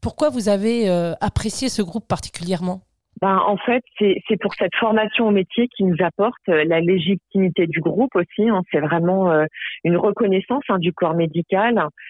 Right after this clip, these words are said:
Speaker 2: Euh, aujourd'hui, on a un comité, euh, euh, scientifique, un comité d'é-, d'éthique,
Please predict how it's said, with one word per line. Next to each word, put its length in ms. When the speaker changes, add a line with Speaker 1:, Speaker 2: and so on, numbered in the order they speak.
Speaker 2:
Euh, 180
aujourd'hui, 680
on 140
a 40
un 260
comité, 640
euh, 300
euh, 180
scientifique, 640
un 120
comité 460
d'é-, 100
d'éthique, 500